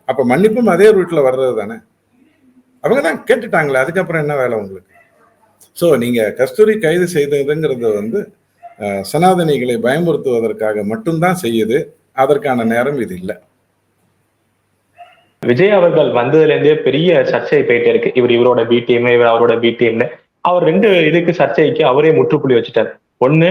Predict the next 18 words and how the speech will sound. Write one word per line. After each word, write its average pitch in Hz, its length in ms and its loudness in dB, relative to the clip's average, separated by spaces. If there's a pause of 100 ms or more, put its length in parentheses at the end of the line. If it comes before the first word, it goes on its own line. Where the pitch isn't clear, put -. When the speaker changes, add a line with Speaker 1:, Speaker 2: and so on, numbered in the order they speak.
(140)
Speaker 2:
அஹ், 117 220 0
சீமான் 151 380 2
அவர்களோட 120 520 2
கூட்டணி 131 320 0
இல்லைன்னு, 113 480 0
இன்னொன்னு 175 360 0
அ 175 100 -2
தி 185 100 0
மு 170 80 0
க 147 100 2
தரப்புலயுமே 123 600 0
வந்து 120 200 -2
"நான் 135 160 -4
கூட்டணி 131 340 0
இல்லை" 120 280 0
அப்படின்னு 120 200 -6
சொல்லிட்டு 113 360 -2
வச்சிருந்தாரு. 110 360 -8